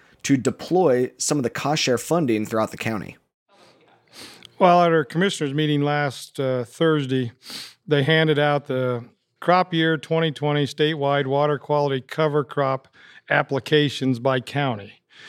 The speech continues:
Speaker 2: So they list basically the dollars that each county got, eh, with the people that signed up. Washington County,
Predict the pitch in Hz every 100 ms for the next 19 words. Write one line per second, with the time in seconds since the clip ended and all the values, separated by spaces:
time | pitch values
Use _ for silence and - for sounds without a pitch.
0 | - - 160 185 202 208 - - 160 165
1 | 175 151 160 143 139 143 151 147 147 120
2 | 139 156 143 - 147 143 139 120 - -
3 | - - - 139 147 139 143 - - 139
4 | 143 147 147 143 143 139 143 - 160 147
5 | 131 131 - 143 139 127 139 120 - _
6 | _ - - - - - - 175 202 240
7 | 220 202 185 175 170 175